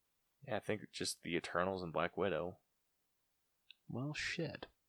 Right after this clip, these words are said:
Speaker 2: <laughs>
Speaker 1: Oh, no, Falcon and Winter Soldier, fall of twenty twenty.
Speaker 2: Oh, yeah.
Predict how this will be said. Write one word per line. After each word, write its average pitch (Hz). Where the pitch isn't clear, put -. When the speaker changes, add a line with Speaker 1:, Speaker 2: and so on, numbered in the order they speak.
Speaker 2:
<laughs> -
Speaker 1:
Oh, 127
no, 131
Falcon 120
and 117
Winter 113
Soldier, 107
fall 104
of 95
twenty 90
twenty. 87
Speaker 2:
Oh, 139
yeah. 131